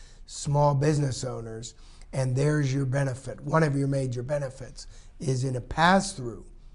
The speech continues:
situation, twenty percent of your income will not have to be taxable. That's the new provision, and it's huge.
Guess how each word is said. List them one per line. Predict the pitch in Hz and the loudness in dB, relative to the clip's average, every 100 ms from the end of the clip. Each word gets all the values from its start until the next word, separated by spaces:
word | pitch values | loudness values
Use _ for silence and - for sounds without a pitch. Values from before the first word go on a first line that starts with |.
| - - - - - - | -20 -20 -20 -20 -20 -18
situation, | - - 139 - 135 139 127 123 131 123 - - - - - | -6 -2 0 0 0 2 0 -4 -4 -4 -8 -14 -20 -20 -8
twenty | - 165 160 | 2 4 4
percent | 147 139 - 156 | 2 -2 0 0
of | 147 | 2
your | 139 151 | 2 2
income | 175 156 131 120 117 - - - 139 | 2 0 -2 -2 -4 -10 -18 -12 -2
will | 143 165 165 | 4 6 8
not | 156 143 135 | 6 4 4
have | 139 127 | 2 -2
to | 127 | -4
be | 127 | -4
taxable. | 120 127 120 117 - - - - - - - | -4 -4 -4 -6 -12 -16 -16 -20 -20 -16 -2
That's | 143 151 - | 2 2 2
the | 151 | 0
new | 143 143 | 2 2
provision, | 123 131 143 123 139 | 0 0 0 -2 -2
and | 131 | -4
it's | 127 | -6
huge. | - 127 101 95 98 - | -4 -4 -6 -10 -16 -20